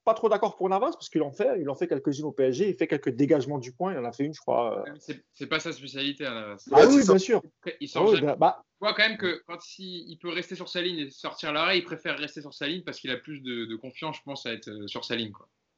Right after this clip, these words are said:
Speaker 1: Mais il est vachement aussi dans, dans l'anticipation, euh,
Speaker 3: Ouais.
Speaker 1: Navas. Peut-être aussi ce qui l'empêche aussi d'être tout le temps en train de sortir et, et peut-être aussi qu'il a très confiance, euh, en Kimpembe et Marquinhos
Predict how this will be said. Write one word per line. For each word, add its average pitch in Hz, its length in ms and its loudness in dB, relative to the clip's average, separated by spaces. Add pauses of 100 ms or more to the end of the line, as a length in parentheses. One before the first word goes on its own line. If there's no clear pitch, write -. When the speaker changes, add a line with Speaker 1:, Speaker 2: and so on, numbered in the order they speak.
(320)
Speaker 1:
Mais 131 100 0
il 147 80 6
est 147 40 6
vachement 180 280 4
aussi 202 200 2
dans, 165 260 4
dans 143 160 -6
l'anticipation, 160 760 -2
euh, 127 460 4
Speaker 3:
Ouais. 123 80 -2
Speaker 1:
Navas. 127 220 10 (280)
Peut-être - 600 -4
aussi 202 320 4
ce - 100 -6
qui 180 80 -2
l'empêche 170 480 4
aussi 175 300 -4
d'être 151 180 2
tout 160 120 -6
le 143 40 -6
temps 160 300 2
en 131 100 2
train 147 160 -6
de 143 60 -8
sortir 214 420 2
et, 175 80 6
et 165 360 8
peut-être 165 320 0
aussi 220 260 0
qu'il 165 120 4
a 131 300 4 (320)
très 185 220 4
confiance, 190 500 -2
euh, 135 240 6
en 131 160 0
Kimpembe 143 420 -2
et 160 120 6
Marquinhos 156 600 0